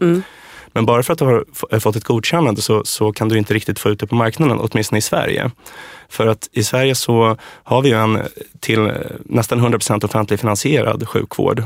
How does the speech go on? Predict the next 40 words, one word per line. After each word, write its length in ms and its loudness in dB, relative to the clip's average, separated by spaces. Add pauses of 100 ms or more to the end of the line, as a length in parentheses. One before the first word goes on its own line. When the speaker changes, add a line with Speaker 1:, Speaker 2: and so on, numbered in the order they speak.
Speaker 2:
Och 120 -2
därför 300 0
så 140 -2
är 60 4
det 60 2
väldigt 260 2
få 240 2
personer 320 0
som 120 -2
är 40 2
beredda 320 0
att 80 -2
betala 540 2
ur 120 0
egen 180 2
ficka 340 -2
för 100 -2
ett 100 -4
läkemedel 560 -2 (380)
som 360 0
man 120 2
är 40 2
van 260 2
vid 120 2
att 140 -2
få 200 -2
gratis 680 -2
när 60 -4
man 80 -6
går 100 -4
till 120 -6
apotek, 420 -4
eller 200 2
åtminstone 420 -2 (320)
upp 180 -4
till 220 0
ett, 100 -8 (280)
ett 140 -6
fribelopp 420 -2
då. 200 -6